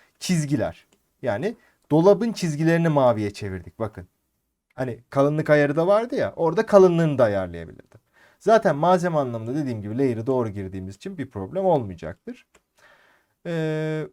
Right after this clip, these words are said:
umarım faydalı olmuştur. Yani bizim için çok faydalı oldu bunu öğrenmek. Yani çok kullandık. Ee, siz de mutlaka kullanırsınız diye düşünüyorum.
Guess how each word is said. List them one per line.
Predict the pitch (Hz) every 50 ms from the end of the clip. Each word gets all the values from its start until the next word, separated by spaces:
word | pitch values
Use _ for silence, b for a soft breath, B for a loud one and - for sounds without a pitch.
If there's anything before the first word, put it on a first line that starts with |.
| _ _ _ -
umarım | 220 233 175 143 147 196 247 262 233 - _
faydalı | _ - - 208 175 147 135 147 165 208
olmuştur. | 208 196 175 156 120 - - - 190 208 208 _ _ _ -
Yani | 147 143 127 113 123 131 147
bizim | 156 147 151 160
için | 156 - 175
çok | 165 180 190 185 -
faydalı | - 151 135 127 123 120 113 107
oldu | 107 104 101 104 104 104
bunu | 107 107
öğrenmek. | 104 101 101 104 101 120 151 180 165 -
Yani | 110 101 98
çok | - - 127 127 -
kullandık. | - 104 98 92 90 92 170 214 233 _ _ b b b b b b b -
Ee, | 175 147
siz | - - 160 139 139
de |
mutlaka | 143 156 151 - - 113 107 147 147 156
kullanırsınız | - - 139 139 139 131 120 107 - - 107 101 95 95
diye | 101 98 95 101
düşünüyorum. | 110 - - 165 160 156 156 170 190